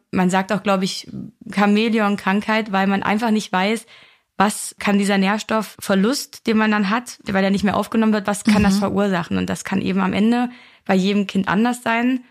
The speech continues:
Speaker 1: Und
Speaker 2: Ja.
Speaker 1: die zweite Geschichte, auf die ich getroffen bin, die leider noch trauriger ist, von einer Freundin. Die Arbeitskollegin hat einen Sohn, der ist zwölf Jahre alt und hat Zöliakie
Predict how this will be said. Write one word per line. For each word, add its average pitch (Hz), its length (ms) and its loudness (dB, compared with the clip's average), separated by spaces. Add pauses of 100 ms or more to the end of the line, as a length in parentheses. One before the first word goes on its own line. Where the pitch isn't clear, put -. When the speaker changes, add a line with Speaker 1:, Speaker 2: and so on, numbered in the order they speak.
(500)
Speaker 1:
Und 214 120 2
Speaker 2:
Ja. 214 100 4
Speaker 1:
die 196 60 2
zweite 214 240 0
Geschichte, 247 400 -2
auf - 80 -4
die 240 100 -2
ich 226 80 -4
getroffen 226 420 -2
bin, 226 160 2
die 202 80 -2
leider 196 260 0
noch 220 160 -2
trauriger 208 520 -2
ist, 247 280 -8 (340)
von 196 160 0
einer 180 560 0 (140)
Freundin. 247 960 0 (220)
Die 190 80 0
Arbeitskollegin 240 720 0
hat 196 140 -4
einen 190 280 2
Sohn, 202 320 0
der 202 80 0
ist - 140 -8
zwölf 196 240 -4
Jahre 208 280 -2
alt 208 180 -2
und 190 100 0
hat 196 180 -4
Zöliakie 214 840 -2